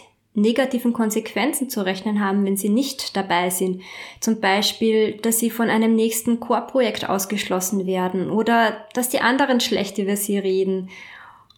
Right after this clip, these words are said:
oder dass vielleicht sogar ich als Chorleiterin beleidigt auf sie bin oder dergleichen, sondern im Gegenteil zu zeigen, dass mir ihre Wa-, Meinung wichtig ist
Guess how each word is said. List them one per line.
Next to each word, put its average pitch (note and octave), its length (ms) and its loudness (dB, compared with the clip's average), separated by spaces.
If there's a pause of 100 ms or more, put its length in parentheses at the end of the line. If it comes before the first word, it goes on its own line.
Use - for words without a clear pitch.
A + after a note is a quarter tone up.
oder C4 260 6
dass C4 180 2
vielleicht B3 240 2
sogar B3 220 0
ich D4 220 4
als B3+ 180 0
Chorleiterin B3+ 720 4
beleidigt B3 640 2
auf A3 100 -2
sie - 200 -2
bin A3+ 440 0
oder G#3 220 0
dergleichen, G3+ 840 0 (400)
sondern C4 720 2 (240)
im A3+ 160 4
Gegenteil A#3+ 840 2 (920)
zu A3+ 160 -8
zeigen, A#3+ 640 0
dass - 440 -2
mir C4 380 4
ihre C#4 380 2
Wa-, F#3+ 200 0
Meinung A#3 420 2
wichtig C4 460 -2
ist - 420 -4